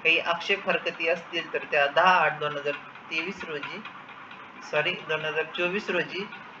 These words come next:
सायंकाळी पाच वाजेपर्यंत कार्यालयाच्या आस्थापनेच्या ईमेल आयडी वरती किंवा प्रत्यक्ष हजर राहून या द्यायच्या होत्या.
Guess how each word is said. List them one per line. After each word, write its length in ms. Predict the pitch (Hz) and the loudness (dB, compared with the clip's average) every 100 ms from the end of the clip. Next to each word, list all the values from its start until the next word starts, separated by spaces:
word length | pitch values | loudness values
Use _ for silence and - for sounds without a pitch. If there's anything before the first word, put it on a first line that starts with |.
| - - - - - - - - | -16 -16 -16 -16 -16 -16 -16 -14
सायंकाळी 560 | - 175 180 185 175 165 | 4 6 8 6 2 2
पाच 360 | - 180 190 202 | 4 6 8 6
वाजेपर्यंत 500 | 180 165 - 151 165 | 4 4 0 -2 0
कार्यालयाच्या 680 | 165 160 156 147 147 143 135 | 4 6 6 6 4 2 -2
आस्थापनेच्या 720 | 170 - 180 - 156 147 170 | -2 -2 -4 -2 -6 0 0
ईमेल 320 | 151 165 165 156 | 0 0 2 4
आयडी 220 | 147 147 | 4 2
वरती 300 | 139 - 170 180 | 0 -2 -8 -4
किंवा 320 | 185 160 139 143 - - - - - - - - - - - - - - - - - - | -2 2 2 0 -6 -12 -12 -12 -14 -14 -14 -14 -14 -14 -14 -12 -12 -14 -16 -12 -6 -2
प्रत्यक्ष 380 | 170 185 180 | 0 0 2
हजर 400 | 190 175 165 165 | 2 4 4 6
राहून 300 | 151 156 156 | 6 2 2
या 120 | 147 143 | 0 2
द्यायच्या 380 | 147 147 147 | 4 4 2
होत्या. 340 | 156 156 170 | -2 0 4